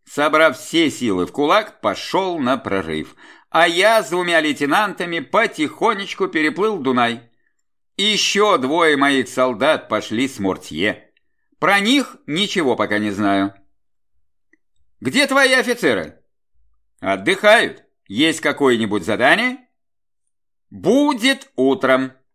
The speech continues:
Сегодня сообщил Мюрат, что вся русская армия стоит в Голлабруне. Конечно, он ошибся, но там кто-то есть. Я дал ему приказ срочно атаковать русских,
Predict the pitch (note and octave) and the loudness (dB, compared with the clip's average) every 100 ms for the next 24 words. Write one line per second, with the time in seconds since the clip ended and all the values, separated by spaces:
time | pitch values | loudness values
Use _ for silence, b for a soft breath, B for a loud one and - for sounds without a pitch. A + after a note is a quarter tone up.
0 | _ _ _ _ - - F#3 F#3+ F3+ E3+ | _ _ _ _ -8 -2 2 2 2 -2
1 | D#3 E3 D#3+ C#3+ E3 D#3+ D#3 D#3 F3+ F#3+ | -2 0 0 0 0 0 2 2 2 0
2 | - - - C#3+ C3+ D#3 D3+ D3+ - D3 | -6 -18 -4 -4 -2 0 0 0 -2 0
3 | C3+ - C#3+ F3 E3+ A2+ G2 - - C3+ | 0 0 2 2 2 -2 -4 -8 -2 2
4 | D3+ D3+ B2 A2 A#2 F3+ F3 C3+ A2 G#2 | 2 0 -4 -4 0 0 0 0 0 0
5 | G#2+ G#2+ G#2 A2 b b b b - F3 | 0 0 0 -4 b b b b -2 2
6 | E3 E3 A#3 A3+ G#3+ G#3+ - D#3 E3 - | 2 2 -2 -2 -2 -2 0 -2 -2 -8
7 | C#3 - F#2 - A#2+ B2 B2+ B2+ A#2+ B2 | -10 -4 -6 -4 -2 0 0 -2 -2 -4
8 | - C3 D3 D3 G3 - - _ _ _ | -4 -2 -2 -2 -2 -4 -10 _ _ _
9 | _ _ A2 G#2+ G#3 G#3+ B3 F3 C#3+ C#3+ | _ _ -6 0 2 4 4 4 2 0
10 | C#3+ F3 F3 A#3 - F3+ D3+ D#3 D#3+ F#3 | 0 -2 0 -2 -2 -2 2 4 2 0
11 | F3+ E3+ D#3+ D3+ D3 C#3+ C#3+ C3 A2+ - | -4 -2 -2 -2 0 0 0 0 0 -4
12 | F#2 | -8